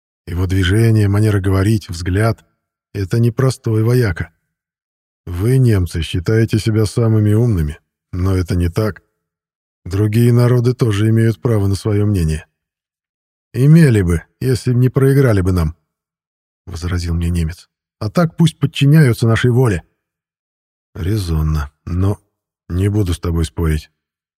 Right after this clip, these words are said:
Ты все равно не поймешь. У меня есть цель, и я дойду до конца и сотру всю вашу поганую нацистскую идеологию с лица земли.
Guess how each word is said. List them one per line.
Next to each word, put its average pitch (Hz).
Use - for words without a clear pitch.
Ты 107
все 120
равно 117
не 98
поймешь. 80
У 95
меня 117
есть 127
цель, 82
и 101
я 113
дойду 123
до 120
конца 120
и 117
сотру 131
всю 110
вашу 104
поганую 107
нацистскую 107
идеологию 107
с -
лица 110
земли. 101